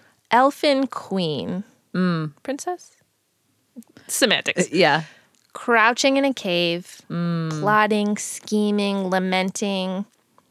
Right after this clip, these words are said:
Speaker 1: You would be like, "Arwen, girl, <laughs> what are you doing?
Speaker 2: Mm.
Speaker 1: Get up.
Speaker 2: Get up.
Speaker 1: Stand up to your full elfin height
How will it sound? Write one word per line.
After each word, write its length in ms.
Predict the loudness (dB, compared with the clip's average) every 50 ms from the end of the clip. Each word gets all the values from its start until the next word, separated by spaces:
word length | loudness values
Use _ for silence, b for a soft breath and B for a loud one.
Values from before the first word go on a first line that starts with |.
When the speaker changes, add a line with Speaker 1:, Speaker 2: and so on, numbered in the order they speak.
| _ _ _
Speaker 1:
You 160 | -2 0 0
would 140 | 0 0 0
be 160 | 0 0 2
like, 520 | 2 4 4 4 2 0 -2 -8 -16 -16 _ _ _ _ _ _ _ _ _ _ _ _ _ _
"Arwen, 640 | -2 0 0 0 2 2 4 2 2 0 -2 -6 -12 _ _ -20 _ _ _ _ _ _ _ _ _ _ _ _ _
girl, 420 | 0 4 6 6 6 6 4 -2 -8 -14 -20
<laughs> 120 | -20 _
what 240 | -2 0 0 2 2
are 80 | 2 2
you 320 | 2 2 2 0 -2 -4 -2
doing? 580 | 0 2 2 4 4 2 0 0 -2 -4 -8 -12 _ _ _
Speaker 2:
Mm. 540 | 2 4 6 6 6 4 4 2 -2 -4 0
Speaker 1:
Get 260 | 2 4 4 4 2 2 0
up. 340 | 0 2 4 2 2 2
Speaker 2:
Get 160 | 0 -2 -4 -4
up. 360 | -4 -6 -4 -4 -6 -8 -10 -16 -20 _ _ _
Speaker 1:
Stand 580 | -14 -14 -10 -2 0 2 4 4 2 2 2 2
up 300 | 2 2 2 0 -2 -6 -12 _
to 120 | -4 0
your 160 | 0 0 0 -2
full 540 | -4 -6 0 2 4 6 6 4 2 0 -6 _ _ _ _ _ _ _ _ _ _ -8
elfin 380 | -4 -4 -4 -2 -2 -2 0
height 360 | 0 0 0 0 -2 -2 -4